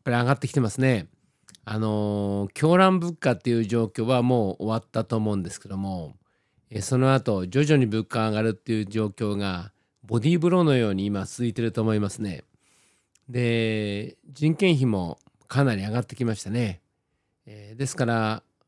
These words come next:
まあ、給料上がっても物価上がりますから、果たしてこれで生活楽になってるかどうかっていうと、まあ、かなり厳しいものもあるんじゃないかと思うんですね。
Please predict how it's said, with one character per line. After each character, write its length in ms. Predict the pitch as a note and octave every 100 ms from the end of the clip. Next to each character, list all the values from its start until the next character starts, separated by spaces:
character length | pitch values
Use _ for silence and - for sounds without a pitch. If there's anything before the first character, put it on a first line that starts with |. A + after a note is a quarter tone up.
| _
ま 120 | - B2
あ、 40 |
給 240 | G2+ - D#3
料 120 | C#3
上 120 | A#2+
が 100 | A#2+
っ 40 | A#2+
て 120 | B2+
も 80 | A2
物 140 | G#2+
価 180 | - B2+
上 40 |
が 80 | B2+
り 80 | C3
ま 120 | C3
す 80 | -
か 100 | G#2+
ら、 380 | G#2 F#2+ F#2 - _ _ _ _ _ _ _
果 140 | -
た 160 | - C#3+
し 100 | C3+
て 140 | C3+
こ 100 | A2
れ 80 | B2
で 220 | A#2 B2
生 200 | A2+ C#3
活 240 | C3 C3+ C3+
楽 200 | B2+ C3
に 80 | C3+
な 60 |
っ 40 | A2
て 120 | G#2
る 80 | G#2+
か 80 | G#2
ど 140 | B2+
う 40 |
か 120 | B2 G#2
っ 20 |
て 160 | -
い 40 | G2+
う 60 |
と、 480 | F#2 G#2+ G2+ G2 F2
ま 380 | G#2 A2+ A2+ G#2
あ、 40 | - _ _ _ -
か 140 | C#3
な 100 | C#3+
り 120 | A2
厳 180 | - B2+
し 140 | B2+ D3+
い 40 |
も 140 | B2+ G#2
の 60 |
も 100 | G2
あ 40 | A#2+
る 60 |
ん 60 | A#2+
じ 60 |
ゃ 40 | G#2
な 80 | G2
い 20 |
か 120 | G#2+
と 100 | A2
思 80 | G2+
う 20 |
ん 40 |
で 60 | F2+
す 60 | G#2
ね。 260 | A2 C3+